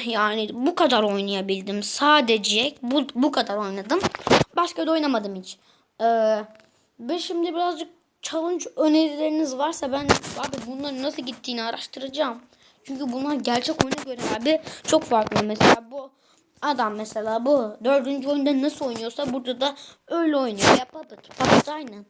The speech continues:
Splinter. O, ge-, o her yerden gelirdi üçüncü oyunda, şimdi gelmiyor. Bu havalandırmadan geliyor. Eskisi gibi. Ama bu sefer biz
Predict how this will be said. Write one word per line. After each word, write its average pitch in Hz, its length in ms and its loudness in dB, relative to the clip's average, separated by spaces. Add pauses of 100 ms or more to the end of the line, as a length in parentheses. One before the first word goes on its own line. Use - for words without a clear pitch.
Splinter. 262 540 -4 (840)
O, 254 200 -4 (180)
ge-, 269 420 2
o 277 180 4
her 320 200 0
yerden 220 360 0
gelirdi 214 360 -6
üçüncü 220 320 -6
oyunda, 269 220 -2
şimdi 311 320 -2
gelmiyor. 294 380 0 (600)
Bu 254 340 2 (240)
havalandırmadan 311 880 2
geliyor. 202 460 -6 (840)
Eskisi 269 460 -4
gibi. 220 400 -2 (380)
Ama 339 200 2 (200)
bu 320 60 -2
sefer 359 400 0 (140)
biz 254 200 -6